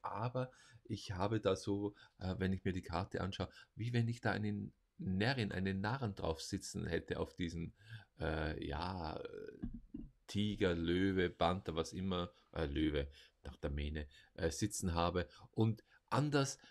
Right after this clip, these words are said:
äh, als wie, äh, bei anderen Darstellungen, wo das Maul zugehalten wird, habe ich das Gefühl, die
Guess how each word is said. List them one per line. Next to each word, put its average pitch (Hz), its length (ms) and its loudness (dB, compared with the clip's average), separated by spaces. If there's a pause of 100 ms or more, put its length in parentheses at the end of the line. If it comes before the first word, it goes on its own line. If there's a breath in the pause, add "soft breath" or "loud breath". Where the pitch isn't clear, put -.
(120)
äh, - 80 -6
als 107 460 0
wie, 107 360 2
äh, 92 380 0
bei 87 100 0
anderen 104 320 0
Darstellungen, 95 600 2
wo 95 180 4
das 87 500 0
Maul 85 220 4
zugehalten 107 500 0
wird, 90 120 2 (260 loud breath)
habe 90 120 2
ich 87 60 0
das - 180 -4
Gefühl, - 280 -2
die 73 240 -4